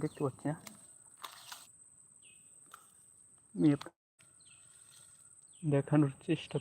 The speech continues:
করব যে আসলে এখানে যে ভয়ঙ্কর দৃশ্য,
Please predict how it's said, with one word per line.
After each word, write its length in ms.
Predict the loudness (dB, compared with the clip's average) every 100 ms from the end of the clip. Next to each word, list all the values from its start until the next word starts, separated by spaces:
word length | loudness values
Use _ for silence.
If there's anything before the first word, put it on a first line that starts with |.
| -2
করব 200 | -2 -4 -10 -18 -20 -20 -20 -20 -20 -20 -20 -20 -4
যে 80 | 2
আসলে 180 | 4 6 6
এখানে 160 | 8 6 6
যে 40 | 2 4
ভয়ঙ্কর 380 | 6 6 6 6 6
দৃশ্য, 300 | 4 2